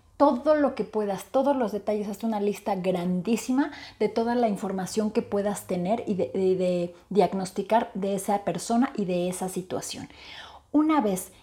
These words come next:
que ya tienes eso, lo que tienes que hacer es practicar. Practica frente al espejo, grábate en una cámara y practica de qué forma vas a llegar a decírselo, cómo le vas a plantear lo que quieres, pero antes de plantearlo, más adelante te explico cómo.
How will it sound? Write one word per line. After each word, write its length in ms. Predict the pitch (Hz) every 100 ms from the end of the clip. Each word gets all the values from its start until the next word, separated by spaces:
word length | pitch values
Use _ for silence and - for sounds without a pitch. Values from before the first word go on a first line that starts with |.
| -
que 140 | 208
ya 160 | 208 208
tienes 520 | - 220 202 190 -
eso, 460 | 165 151 - 220 233 -
lo 160 | 208
que 100 | 190
tienes 320 | 196 208 220 -
que 80 |
hacer 260 | 196 208 202
es 180 | 202 -
practicar. 840 | - - 180 - - 185 - - - - - - - - -
Practica 500 | 220 214 - 294 294
frente 340 | 285 254 233
al 80 | 202
espejo, 500 | 185 - 196 185 180
grábate 500 | 170 185 254 285 285
en 140 | 277 262
una 260 | 247 240
cámara 440 | 226 185 170 180 214 - -
y 80 |
practica 600 | 226 233 233 - 247 -
de 180 | 220 226
qué 140 | 262 247
forma 440 | - 240 233 233
vas 260 | 208 196 214
a 60 |
llegar 400 | 202 185 180 180
a 80 | 175
decírselo, 640 | 175 165 185 180 - 180 -
cómo 260 | 262 262 294
le 100 | 247
vas 280 | 220 208
a 100 | 220
plantear 520 | - 196 180 180 180 185
lo 160 | 180
que 160 | 185 185
quieres, 320 | 226 202 180
pero 220 | - 165
antes 280 | 156 170 185
de 80 | 202
plantearlo, 640 | 226 226 226 196 208 - - - - _ _
más 240 | 185 180 180
adelante 320 | 175 175 185
te 80 | 180
explico 420 | - 175 170 170
cómo. 240 | - 185